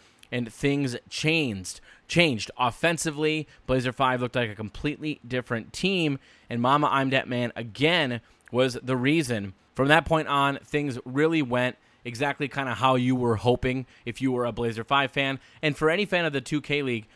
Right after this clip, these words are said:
you went into this game expecting the game to go as the second portion of that second half did. Now, a big moment when we were portion, a portion of the way through the fourth quarter, Blazer Five got their very first lead,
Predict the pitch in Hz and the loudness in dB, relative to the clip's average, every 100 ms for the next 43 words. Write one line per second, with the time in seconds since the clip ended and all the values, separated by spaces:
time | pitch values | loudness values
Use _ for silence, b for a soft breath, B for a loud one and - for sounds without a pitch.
0 | b _ 131 139 160 - 151 139 135 - | b _ 0 2 2 0 -4 -2 -2 -2
1 | 135 131 117 - - 139 - 143 139 - | -2 -2 -4 -8 -2 -2 0 -4 -6 -10
2 | - 120 110 127 120 117 123 127 120 b | -14 -10 -8 -6 -6 -4 2 2 2 b
3 | b - 123 127 - _ 117 - 147 160 | b -6 -2 -2 -6 _ -8 -2 -2 -2
4 | 104 156 147 131 113 b b 117 120 120 | -2 2 2 0 -6 b b -6 -4 -4
5 | - 120 120 107 110 104 101 98 147 135 | -4 -6 -6 -6 -6 -8 -12 -4 0 0
6 | 95 b b 127 127 - b _ - 123 | -4 b b 2 2 0 b _ -6 -4
7 | 135 180 151 160 175 156 127 b b _ | 0 0 2 4 4 2 -4 b b _
8 | 127 147 156 127 - 170 185 - 170 160 | -4 2 2 0 -2 0 0 -4 -8 -10
9 | - - _ - - 202 202 196 175 165 | -12 -20 _ -10 2 2 4 0 2 2
10 | 151 170 170 - 131 - 160 160 - - | 2 4 4 2 -4 2 4 4 2 -6
11 | - 175 180 135 117 b b b _ _ | 0 4 4 4 0 b b b _ _
12 | - 156 165 - 147 143 139 123 123 131 | 2 2 2 0 2 2 0 -4 -4 -4
13 | 131 120 131 165 175 - 160 147 - 151 | -2 2 6 6 4 0 0 0 -2 0
14 | 156 139 | 2 0